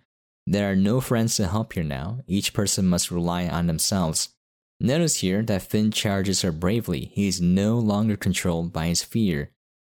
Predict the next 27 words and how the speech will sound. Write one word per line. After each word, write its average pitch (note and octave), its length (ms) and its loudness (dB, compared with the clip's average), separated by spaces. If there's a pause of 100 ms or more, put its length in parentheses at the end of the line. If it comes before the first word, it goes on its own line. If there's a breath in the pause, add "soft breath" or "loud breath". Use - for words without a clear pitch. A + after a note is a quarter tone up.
(140)
As F#2+ 160 -2
they F#2+ 100 0
fight, C#3+ 480 -2
she - 160 0
can't D3 300 0
get C#3+ 240 0
over A2+ 240 2
the G2 80 2
fact G2+ 400 -2
that F2 100 0
Finn G#2 320 0
exists, E2+ 600 -2 (180)
that F2 100 0
he F2+ 80 2
still C3 300 2
survives G2 640 0
to G#2+ 200 -2
this F2+ 220 0
day. E2 380 -2 (460)
She - 140 -2
calls F3 320 0
him F#3 100 4
a A#2+ 120 2
bug G#2 400 -2
in G3 140 4
the F3 100 4
system. - 560 -2